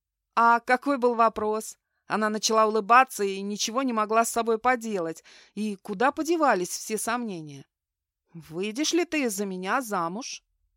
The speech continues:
«Не было такого вопроса», шутливо возмутилась Аврора. «Ну, так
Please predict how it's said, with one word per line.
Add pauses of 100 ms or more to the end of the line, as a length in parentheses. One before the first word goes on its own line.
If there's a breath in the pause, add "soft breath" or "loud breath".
(640)
«Не
было
такого
вопроса», (200 soft breath)
шутливо
возмутилась
Аврора. (440)
«Ну,
так